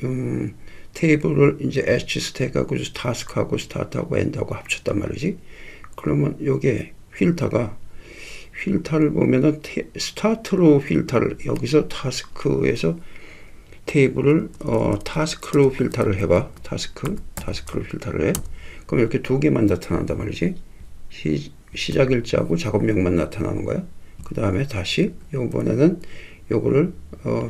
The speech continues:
필터를 뭐로 하느냐 하면은 스타트로 한번 해봐. 스타트. 역시 마찬가지. 스타트하고 시작 일자하고 작업명하고 같은 행에 걸려. 근데 이제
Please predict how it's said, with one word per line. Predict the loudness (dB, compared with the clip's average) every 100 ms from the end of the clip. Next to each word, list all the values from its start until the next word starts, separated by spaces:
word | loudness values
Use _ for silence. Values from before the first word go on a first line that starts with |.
| 0
필터를 | 0 0 0 0
뭐로 | 0 -2 -2 -2
하느냐 | -2 -2 -2
하면은 | 0 0 -2
스타트로 | -8 -6 -6 -4 -4
한번 | -2 -2 -4
해봐. | -2 -4 -4 -10 -12 -10 -8 -6
스타트. | -6 -4 -4 -4 -8 -10 -10 -14 -14 -16 -16 -12 -8 -6 -6 -6 -8 -4 0
역시 | 0 0 -2
마찬가지. | -2 -2 -4 -2 -2 -2 -4
스타트하고 | -4 4 4 4 2 4 2 0 -4 -12
시작 | -2 4 8 8
일자하고 | 6 4 4 4
작업명하고 | 4 2 2 2 0 0 0
같은 | -2 -6 -6 4 4
행에 | 6 6 6
걸려. | 4 2 0 -2 -12 -20 -20 -10
근데 | 2 6
이제 | 6 6 2